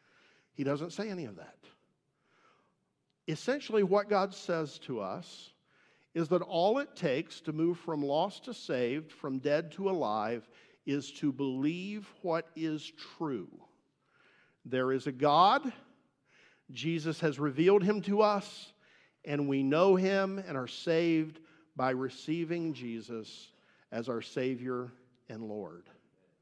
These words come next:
Just believe what is true, and you'll know God and be saved. This is why, even though we can say a lot of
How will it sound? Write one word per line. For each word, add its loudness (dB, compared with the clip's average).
Just 2
believe -2
what -4
is -10
true, -10
and -10
you'll -4
know -4
God -2
and -8
be -8
saved. -18
This -8
is -6
why, 4
even 2
though 2
we 0
can -4
say -2
a 2
lot 4
of -2